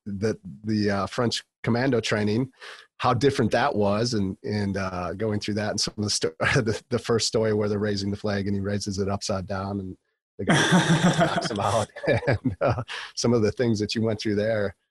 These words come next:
Speaker 1: Uh, you gotta be probably one of the only men out there that's gone through all three of those in your military career, I would imagine.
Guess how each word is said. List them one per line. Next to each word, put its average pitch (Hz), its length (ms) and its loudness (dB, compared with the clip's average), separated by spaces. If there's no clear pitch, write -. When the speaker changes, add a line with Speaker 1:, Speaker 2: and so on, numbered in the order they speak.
Speaker 1:
Uh, 110 40 -2
you 117 160 2
gotta 160 220 4
be 147 140 4
probably 135 420 4
one 131 260 4
of 113 340 0
the 117 120 0
only 127 180 2
men 120 160 2
out 123 160 0
there 117 140 2
that's 104 200 0
gone 117 280 0
through 117 160 0
all 113 100 2
three 120 240 0
of 104 140 0
those 101 380 0
in 107 200 -2
your 104 140 2
military 104 500 0
career, 107 340 0
I 101 80 -4
would 98 120 -6
imagine. 98 520 -4